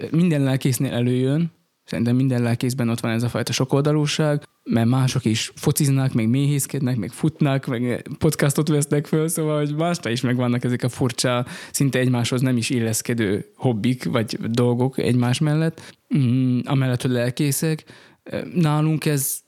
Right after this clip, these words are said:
talán annyiból furcsa, hogy nem tudom én, meg is mutatjuk néha a munkánkat, vagy, vagy, vagy nem tudom, vagy, vagy még, még szerteágazóbb az az érdeklődési kör, és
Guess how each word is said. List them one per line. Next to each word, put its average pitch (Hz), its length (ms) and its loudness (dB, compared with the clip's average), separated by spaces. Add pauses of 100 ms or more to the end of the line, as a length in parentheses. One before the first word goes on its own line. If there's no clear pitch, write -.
(400)
talán 139 260 0
annyiból 123 580 -2 (460)
furcsa, 143 500 0
hogy 123 320 -2 (300)
nem 113 280 -2
tudom 123 280 2
én, 110 120 2
meg 135 160 2
is 135 120 0
mutatjuk 135 360 0
néha 123 220 2
a - 20 0
munkánkat, 120 720 0
vagy, 80 280 -8
vagy, 113 280 -4
vagy 104 160 -6
nem 123 120 4
tudom, 127 440 2
vagy, 107 280 -4
vagy 113 160 0
még, 139 280 2
még 147 300 0
szerteágazóbb 120 1040 0
az 117 160 0
az 113 220 -2
érdeklődési 117 720 0
kör, - 160 -2
és - 160 -2